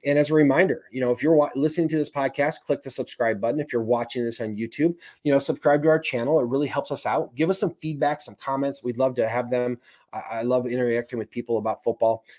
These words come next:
And then, of course, on social media, um, follow us, like us, retweet, comment, um, all the things that they do on social media. So thanks again for joining us on the Bober Academy Football Podcast. I hope this podcast really,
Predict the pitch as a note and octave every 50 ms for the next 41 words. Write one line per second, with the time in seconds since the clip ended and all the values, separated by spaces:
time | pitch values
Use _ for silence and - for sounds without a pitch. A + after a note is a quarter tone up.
0 | _ - C#3 C#3+ C#3+ C#3 C#3 - - D#3+ D3+ - C#3+ B2+ A#2+ - C3 B2+ A#2 -
1 | B2 A#2+ A#2+ A#2 A#2 A2+ A2+ A2+ A2 - _ _ _ _ _ - A2 A2+ G#2 G#2+
2 | G#2 - B2+ B2 B2+ A#2+ A2+ A#2 A#2+ A2+ - - A2+ G#2+ A2+ A2+ - A#2 A2 A2
3 | - - - _ G#2+ A#2 A#2+ A#2+ - - A2+ A2+ A2 G#2 - _ - - A#2 A2
4 | A2 G#2 G#2 G#2+ G#2+ - - _ _ _ _ _ _ _ - A2 G#2+ G#2+ G#2+ -
5 | - B2 B2 A#2 A2 - A2+ G#2+ G2+ G2 F#2+ F2 G2 F#2+ F#2 G2+ G2 G2 F#2 _
6 | _ _ - G2 G2+ G2 - - G#2 G#2 - G#2+ G#2 G2+ G2 F2+ E2+ D#2+ - -
7 | B2 A2 - - - - - - D#3+ F#3+ F#3+ - A3 F#3 F#3+ F3+ F#3 D#3+ C#3 C#3
8 | D3 D3 D#3 D3+ C#3+ C#3+ C#3+ C#3 - - B2+ B2 B2 B2+ B2+ - A#2 A#2 A2 B2
9 | C3 B2+ C3+ C3 B2+ - - B2+ A#2+ A#2+ A#2 A2+ - - A#2+ A2+ - A#2 G#2 F#2+
10 | - - B2 B2+ B2+ - E3+ E3 - C3 C3+ C#3+ E3 D#3+ D3+ C3 - - - C3+
11 | C3+ - C3+ A#2 - - A#2 A#2 C3+ E3 E3+ E3+ E3+ D#3+ D#3+